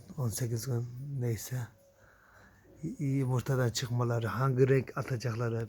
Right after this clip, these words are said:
bir hafta sonra belli olur, iki hafta sonra değil böyle yani. Ondan sonra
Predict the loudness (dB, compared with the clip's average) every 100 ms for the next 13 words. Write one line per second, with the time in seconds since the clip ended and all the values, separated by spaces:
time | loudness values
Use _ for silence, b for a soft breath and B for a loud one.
0 | 0 0 0 -4 -4 -2 -2 0 0 0
1 | -2 -4 -6 -6 -6 -6 -10 -6 -2 -2
2 | -2 -2 0 0 0 0 0 -2 -6 B
3 | B B B B B B B _ _ _
4 | _ _ B B B B B B B B
5 | _ _ _ -12 0 2 4 4 2 2
6 | 4 2